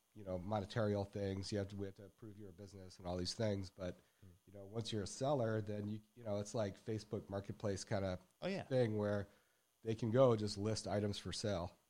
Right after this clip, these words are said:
Speaker 1: and they show up in the search, and, you know, um, people can say, "Hey, I need, I need this, um, you know, box of three, three thousand tiles, or
Speaker 2: Yeah.
Speaker 1: three thousand boxes of these tiles you have," uh, and they message back and forth and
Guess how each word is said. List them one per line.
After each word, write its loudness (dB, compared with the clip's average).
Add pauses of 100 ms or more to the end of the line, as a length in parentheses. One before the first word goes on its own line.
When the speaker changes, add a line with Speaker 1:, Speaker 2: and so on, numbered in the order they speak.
(560)
Speaker 1:
and 0 (180)
they -14
show -2
up -2
in -12
the -18
search, -8
and, -2
you -8
know, 0 (240)
um, 0 (140)
people -4
can -8
say, -18
"Hey, 2
I 4
need, 0 (920)
I -16
need -14
this, -14 (200)
um, 0 (200)
you -18
know, -18
box -2
of -2
three, -10 (420)
three -12
thousand 0
tiles, 2
or -6
Speaker 2:
Yeah. -6 (100)
Speaker 1:
three -8
thousand 0
boxes -2
of -8
these -20
tiles 0
you -2
have," 0 (600)
uh, -2
and 0
they 0
message -2
back 0
and -4
forth -6
and -18